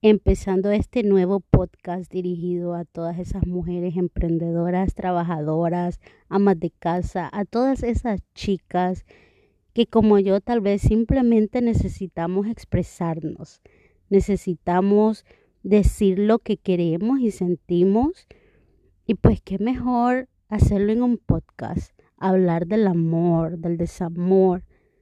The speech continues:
del divorcio, de las relaciones, de los hijos, del estrés, de todo lo que la mujer pasa hoy en día.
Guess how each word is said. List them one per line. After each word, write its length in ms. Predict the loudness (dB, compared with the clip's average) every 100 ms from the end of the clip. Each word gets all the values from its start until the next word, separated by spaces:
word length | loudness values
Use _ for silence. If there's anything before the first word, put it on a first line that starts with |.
| _ _ -10
del 280 | -2 0 2
divorcio, 680 | 0 2 2 2 2 0 0
de 100 | 0
las 160 | -4
relaciones, 800 | -4 -4 -4 -4 -2 0 0 0
de 120 | 0
los 380 | -4 -6 -8 -6
hijos, 340 | -4 -2 -4
del 200 | -4 -4
estrés, 460 | -4 -6 -8 -6 -6 _
de 180 | -4 -4 -4 0
todo 420 | 2 2 2 2
lo 160 | 0 -2
que 140 | -6
la 140 | -6
mujer 400 | -4 -2 -2 -6
pasa 440 | -4 -4 -4 -4 -2
hoy 160 | -2
en 140 | -2 -2
día. 280 | -2 -6